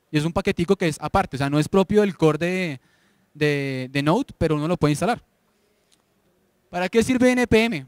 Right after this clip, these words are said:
Pues manejamos dependencias de los no-, de, también de los, de los programas que tengamos. Entonces, si estamos trabajando con varios amigos en un mismo proyecto y queremos que todos usen las mismas versiones, usamos este manejador de versiones y nos ayuda a que todos tengamos las mismas versiones.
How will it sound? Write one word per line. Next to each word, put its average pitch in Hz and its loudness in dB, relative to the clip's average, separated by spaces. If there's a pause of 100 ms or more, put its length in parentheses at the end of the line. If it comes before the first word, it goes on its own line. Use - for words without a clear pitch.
(120)
Pues 190 0
manejamos 190 -4
dependencias 196 -4
de 208 -6
los 180 -4
no-, 175 -2
de, 165 0
también 156 -2
de 175 -4
los, 185 -2
de 156 -2
los 139 -6
programas 156 0
que 196 -2
tengamos. 151 -2 (280)
Entonces, 180 2
si 196 -4 (280)
estamos 185 0
trabajando 196 4
con 214 4
varios 185 2
amigos 196 0
en 196 -4
un 185 -4
mismo 185 -2
proyecto 208 2 (420)
y 165 4
queremos 175 0
que 202 2
todos 190 2
usen 208 2
las 190 -4
mismas 165 0
versiones, 208 0 (320)
usamos 170 -2
este 196 -6
manejador 185 2
de 175 4
versiones 208 0
y 202 -8
nos 175 -8
ayuda 156 0
a - 0
que 175 -2
todos 208 2
tengamos 180 -4
las 190 0
mismas 160 -2
versiones. 165 -6